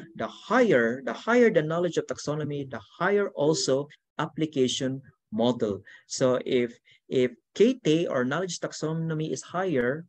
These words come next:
and application model, okay, the horizontal is higher. So if we plot the points, okay, it is positive. So ibig sabihin, okay, ibig sabihin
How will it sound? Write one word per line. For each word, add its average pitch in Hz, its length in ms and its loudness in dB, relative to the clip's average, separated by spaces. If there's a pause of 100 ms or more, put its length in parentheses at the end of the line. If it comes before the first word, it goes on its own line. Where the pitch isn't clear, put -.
(220)
and 113 200 -6
application 139 560 -4
model, 131 480 -4 (420)
okay, 156 320 -2 (260)
the 113 120 -8
horizontal 123 480 -2
is 113 160 -6
higher. 139 560 -2 (160)
So - 160 -2
if 135 160 -2
we 143 80 -2
plot 240 320 -4
the 170 160 -4
points, 127 520 -2 (440)
okay, 190 240 -12
it - 200 -4
is 170 200 -6
positive. - 640 -6 (180)
So - 140 -10
ibig 147 240 -4
sabihin, 139 720 -4 (320)
okay, 143 260 -4 (960)
ibig 127 240 -6
sabihin 131 480 -4